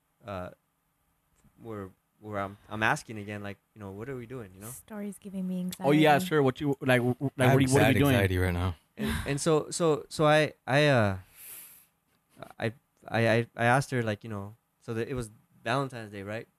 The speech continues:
Speaker 1: And obviously, I'm just like, "What's going on?"
Speaker 3: You're, you're, you're like a hopeless romantic, kind of.
Speaker 1: Nah, man. It, like, it, I, I, I love her, man. It sucks. Like, and I, I hate, like, talking about this
Speaker 3: Is,
Speaker 1: is
Speaker 3: it,
Speaker 1: the
Speaker 3: you
Speaker 1: most,
Speaker 3: tell,
Speaker 1: this is the
Speaker 3: you're,
Speaker 1: most I've
Speaker 3: you're,
Speaker 1: ever
Speaker 3: you're,
Speaker 1: talked
Speaker 3: and
Speaker 1: about
Speaker 3: you're
Speaker 1: it.
Speaker 3: emotional right now. You could tell.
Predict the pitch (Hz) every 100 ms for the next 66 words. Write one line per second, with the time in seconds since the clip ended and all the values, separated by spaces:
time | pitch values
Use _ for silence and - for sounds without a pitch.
0 | _ _ - 95 101 117 104 110 107 101
1 | 104 110 110 113 107 113 123 127 - 151
2 | 151 156 165 175 226 165 170 185 135 110
3 | 147 - 113 117 107 101 135 226 220 170
4 | 156 170 170 165 165 180 - - 143 -
5 | 151 160 214 247 156 151 170 151 - 165
6 | 226 - - 135 - 117 - - 120 139
7 | 143 127 170 196 127 120 _ _ - 135
8 | 147 170 226 254 208 185 - 214 - -
9 | _ 127 123 151 139 147 196 190 175 160
10 | 143 262 151 196 202 220 208 196 190 220
11 | 220 175 190 202 175 190 156 135 131 127
12 | 127 131 - 127 95